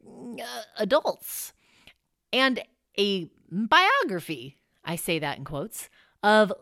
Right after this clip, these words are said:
Lindsay Lohan. In other words, there were things there I did not write and do not want linked to my name.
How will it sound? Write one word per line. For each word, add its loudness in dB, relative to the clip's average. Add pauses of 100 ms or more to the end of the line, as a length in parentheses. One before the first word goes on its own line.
(140)
Lindsay 4
Lohan. 2 (1000)
In 2
other 2
words, 4 (580)
there 4
were -2
things 2
there 2
I 0
did -6
not -2
write 0 (360)
and 0
do -4
not -2
want -6
linked -6
to -4
my 0
name. -2